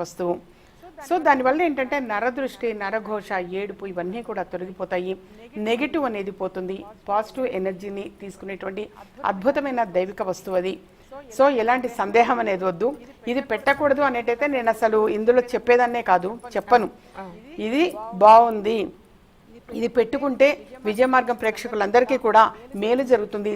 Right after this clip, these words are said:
శుభం కలుగుతుంది అనుకునేటైతేనే నేను ఈ కార్యక్రమంలో తెలియచేయటం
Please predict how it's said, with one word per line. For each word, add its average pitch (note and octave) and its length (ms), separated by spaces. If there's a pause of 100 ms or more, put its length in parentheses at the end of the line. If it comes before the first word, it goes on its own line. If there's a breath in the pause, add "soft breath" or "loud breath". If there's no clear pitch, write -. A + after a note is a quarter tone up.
(120)
శుభం A#3+ 340
కలుగుతుంది G#3+ 500
అనుకునేటైతేనే A3+ 800 (460)
నేను C#4 160
ఈ C4 140
కార్యక్రమంలో A3+ 600 (100)
తెలియచేయటం G#3 420